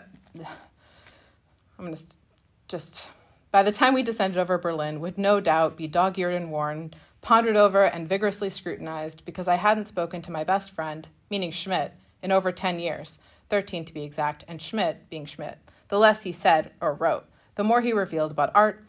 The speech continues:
art criticism, our once brilliant devotion to each other, and our subsequent falling out, and naturally, the most sublime painting in human history, Saint Sebastian's Abyss. <laughs> So,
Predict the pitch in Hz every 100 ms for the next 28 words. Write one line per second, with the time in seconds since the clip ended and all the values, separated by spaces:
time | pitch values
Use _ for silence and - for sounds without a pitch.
0 | - - 233 - 190 165 170 170 160 -
1 | 190 269 262 - 208 202 202 208 170 180
2 | 180 160 156 156 156 151 - 165 156 233
3 | - - 202 - 175 165 156 - _ _
4 | 202 214 190 - 143 147 - _ 208 226
5 | 247 247 180 160 160 160 151 147 151 226
6 | 220 156 151 151 151 151 _ - 196 190
7 | 196 165 160 165 147 151 - - - _
8 | - - - - - _ _ - - -
9 | - - - - - _ - - - -
10 | - - _ - - - - 185 - 160
11 | - - - - - - - - - -
12 | - - - - - - - - 285 277
13 | 269